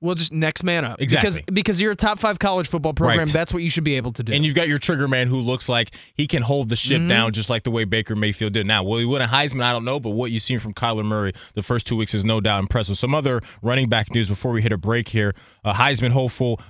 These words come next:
Speaker 2: Bryce Love, running back for Stanford, the ninth-ranked team in the country, is gonna be out for week three against U C Davis after suffering an undisclosed injury. Now, Beam, this is something that I think is kind of a big deal because of what we saw last year. And he was very nicked up at the end of the year, and he gutted the heck out of those games out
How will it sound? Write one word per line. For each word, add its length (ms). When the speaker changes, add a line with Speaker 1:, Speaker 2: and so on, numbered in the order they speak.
Speaker 2:
Bryce 420
Love, 380
running 220
back 160
for 120
Stanford, 460
the 80
ninth-ranked 480
team 180
in 60
the 80
country, 260
is 60
gonna 160
be 160
out 220
for 160
week 280
three 380
against 320
U 140
C 160
Davis 400
after 220
suffering 460
an 120
undisclosed 680
injury. 280
Now, 140
Beam, 260
this 180
is 120
something 340
that 140
I 80
think 240
is 280
kind 260
of 140
a 80
big 240
deal 160
because 260
of 60
what 160
we 80
saw 260
last 460
year. 80
And 100
he 140
was 140
very 300
nicked 300
up 180
at 120
the 100
end 120
of 60
the 60
year, 180
and 80
he 60
gutted 340
the 120
heck 420
out 140
of 80
those 180
games 300
out 180